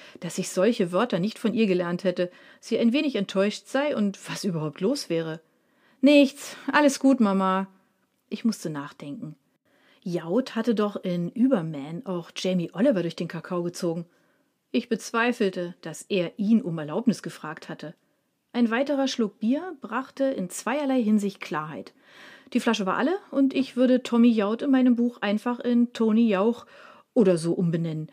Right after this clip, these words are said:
Da konnte er toben, wie er wollte. Ich würde in meinem Buch über unsere Begegnung schreiben. Vierzehn Uhr zwei. Sollte ich ein Gläschen Whisky riskieren? Teufelchen auf meiner rechten Schulter nickte gierig,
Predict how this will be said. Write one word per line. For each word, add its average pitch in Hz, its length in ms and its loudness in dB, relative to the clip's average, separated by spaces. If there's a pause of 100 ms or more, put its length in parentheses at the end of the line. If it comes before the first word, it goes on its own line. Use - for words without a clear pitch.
(400)
Da 160 160 -8
konnte 185 320 2
er 185 120 4
toben, 202 280 4
wie 185 80 4
er 175 140 2
wollte. 214 340 2
Ich 170 220 -4
würde 208 180 2
in 160 120 -2
meinem 196 360 4
Buch 262 220 4
über 175 240 0
unsere 175 320 0
Begegnung 208 480 4
schreiben. 151 480 -8 (880)
Vierzehn 196 400 -6
Uhr 220 120 -6
zwei. 160 380 -8 (580)
Sollte 165 400 -6
ich - 220 -8
ein 208 180 -2
Gläschen 165 600 -10
Whisky 165 420 -10
riskieren? 226 540 -8 (840)
Teufelchen 294 540 -2
auf 170 160 -10
meiner 151 300 -12
rechten 180 300 -8
Schulter 165 400 -8
nickte 165 340 -2
gierig, 165 460 -4